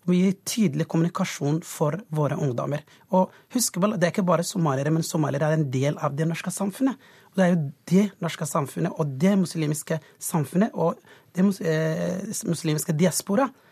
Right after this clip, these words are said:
Vi har også noen utfordringer. Der handler det om liksom dette med det er man skal reise til Syria eller andre steder. Så våre ungdommer, til og med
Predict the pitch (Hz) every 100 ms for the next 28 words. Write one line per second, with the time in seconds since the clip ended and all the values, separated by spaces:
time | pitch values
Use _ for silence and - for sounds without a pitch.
0 | _ _ 165 160 175 170 170 - 151 -
1 | 135 135 147 143 190 202 196 165 156 160
2 | 160 160 147 151 151 147 151 151 143 147
3 | 139 - 143 135 - 147 - - - 170
4 | 185 190 208 - - - _ 160 160 175
5 | 165 165 - 165 208 262 - - - 185
6 | 156 180 170 - 185 147 143 196 262 -
7 | _ _ 208 190 185